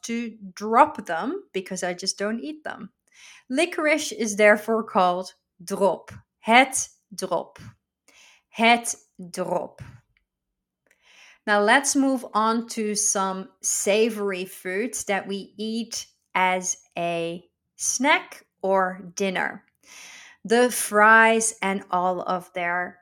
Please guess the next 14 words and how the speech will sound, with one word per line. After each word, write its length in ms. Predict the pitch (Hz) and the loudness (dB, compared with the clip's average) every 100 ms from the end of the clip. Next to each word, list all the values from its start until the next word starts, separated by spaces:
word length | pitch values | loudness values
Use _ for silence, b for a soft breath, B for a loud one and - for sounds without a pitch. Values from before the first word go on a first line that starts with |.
| _ | _
beloved 640 | 202 196 185 180 180 185 - _ | 0 2 2 2 -2 -8 -16 _
snacks. 840 | - - 226 233 - - - - B B | -10 0 6 6 6 -2 -2 -2 B B
So 240 | - 240 226 - - | -2 0 -2 -6 -4
in 380 | 269 330 339 302 | -2 0 0 2
the 100 | 262 | 4
Netherlands, 500 | 214 196 190 196 202 | 4 2 -2 -4 -6
we 220 | 202 - | -6 0
actually 420 | 208 - - 240 | 0 0 -6 -8
eat 240 | - 196 - | -6 -8 -10
fries 640 | - 185 185 185 185 - | -12 -4 0 0 0 -6
with 180 | 185 175 | -8 -10
mayonnaise 800 | 175 180 185 185 180 180 185 - | -8 -4 -4 -4 -4 -6 -8 -10
and 260 | 180 180 190 | -10 -10 -6
snacks 520 | - 190 233 269 - | -6 -2 -2 -4 -8